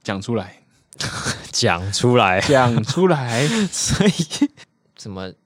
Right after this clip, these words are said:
Speaker 2: 这其实是一个那种什么真心话大考验的羞-，羞辱人的，或者是要套话的时候才会像这样子问家人嘛。
Speaker 1: 这好像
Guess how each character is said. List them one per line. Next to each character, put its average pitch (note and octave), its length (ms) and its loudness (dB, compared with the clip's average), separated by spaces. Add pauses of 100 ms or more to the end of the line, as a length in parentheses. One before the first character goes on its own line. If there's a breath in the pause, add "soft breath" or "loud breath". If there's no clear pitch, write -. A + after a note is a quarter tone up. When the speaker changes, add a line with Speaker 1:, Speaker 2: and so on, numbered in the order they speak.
(140)
Speaker 2:
这 G#3+ 100 0
其 B2+ 200 0
实 B2+ 160 -4
是 D#3 40 2
一 D#3 80 2
个 G#2+ 260 4
那 B2 120 2
种 G2 180 -2
什 F2+ 120 -10
么 B1+ 240 -12
真 A2+ 160 -2
心 G#2+ 120 -2
话 A2+ 120 4
大 F#2 180 2
考 E2+ 220 -6
验 G2 100 -6
的 F2+ 180 -6
羞-， G#2 360 -2
羞 B2+ 280 0
辱 A2 160 0
人 F#2 140 -2
的， F#2 100 -6
或 A2+ 160 2
者 G#2+ 60 -2
是 A2 200 -4
要 G#2+ 180 2
套 A#2+ 200 4
话 A2+ 200 4
的 G2 80 2
时 - 80 -4
候 G#2+ 120 4
才 F2+ 140 -2
会 G2+ 160 2
像 G2 180 -4
这 F#2+ 80 -8
样 F#2 120 -6
子 G2+ 120 -14
问 G2+ 200 -6
家 F#2 120 -4
人 E2+ 140 -8
嘛。 - 140 -16 (580)
Speaker 1:
这 - 160 -8
好 C#3 220 0
像 D#3 100 -4